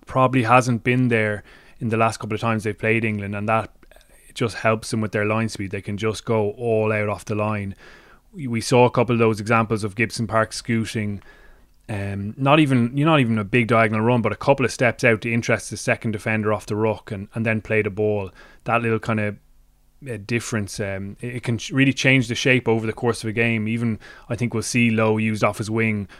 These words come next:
around the nine a-, and in that area. Maybe forwards tipping the passes in rather than out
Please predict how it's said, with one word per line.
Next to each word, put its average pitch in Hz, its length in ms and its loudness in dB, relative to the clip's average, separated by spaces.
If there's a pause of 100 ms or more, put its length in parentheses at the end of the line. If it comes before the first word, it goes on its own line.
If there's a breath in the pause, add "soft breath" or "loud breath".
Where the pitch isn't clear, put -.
(120 loud breath)
around 113 400 2
the 110 60 0
nine 107 440 0
a-, 104 160 -8
and 113 140 -2
in 107 100 0
that 104 160 0
area. 104 300 -2
Maybe 117 260 0
forwards 117 400 0
tipping 113 380 -2
the 104 80 -4
passes 110 400 -2
in 117 240 0
rather 110 260 2
than 110 140 0
out 107 400 -2